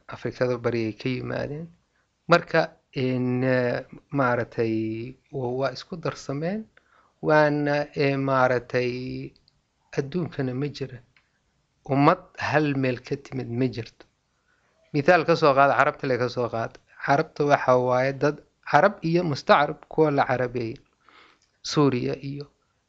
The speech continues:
maxaan ku rahaa, Masar iyo Maghrib, inta aan u jeedna Carab aan leenahay. Waa mustacarab la carabeeyey waay.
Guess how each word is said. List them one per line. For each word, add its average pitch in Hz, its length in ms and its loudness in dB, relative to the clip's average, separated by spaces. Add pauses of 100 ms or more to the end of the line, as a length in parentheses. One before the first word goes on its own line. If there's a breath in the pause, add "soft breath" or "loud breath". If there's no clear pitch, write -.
(120)
maxaan - 240 0
ku 120 80 0
rahaa, 135 160 4
Masar 143 360 2
iyo 135 280 -12 (420)
Maghrib, 151 320 4 (140)
inta 165 320 0 (120)
aan 156 160 -2
u 156 40 0
jeedna 139 380 2
Carab 139 220 2
aan 135 200 2
leenahay. 120 400 0 (160)
Waa 156 120 -6
mustacarab 220 500 -4
la 143 140 -2
carabeeyey 123 440 -4
waay. 127 140 -12